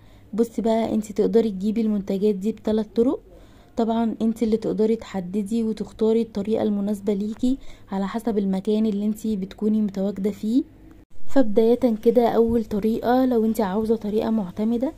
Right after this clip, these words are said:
فتقدري ان انتي تجيبي كل الادوات والمنتجات دي عن طريق تطبيق،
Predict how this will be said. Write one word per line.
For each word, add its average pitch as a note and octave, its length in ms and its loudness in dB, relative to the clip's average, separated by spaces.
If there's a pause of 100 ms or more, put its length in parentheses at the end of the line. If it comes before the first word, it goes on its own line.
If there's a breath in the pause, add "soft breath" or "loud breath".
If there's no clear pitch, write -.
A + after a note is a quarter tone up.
(400 loud breath)
فتقدري A#3 520 4
ان A3 140 2
انتي A3 200 -4
تجيبي G#3 320 0
كل A3+ 260 2
الادوات G#3 580 0
والمنتجات G3 640 0
دي G3+ 300 -2 (340 loud breath)
عن G#3 180 0
طريق G#3 320 -2
تطبيق، G#3 560 -4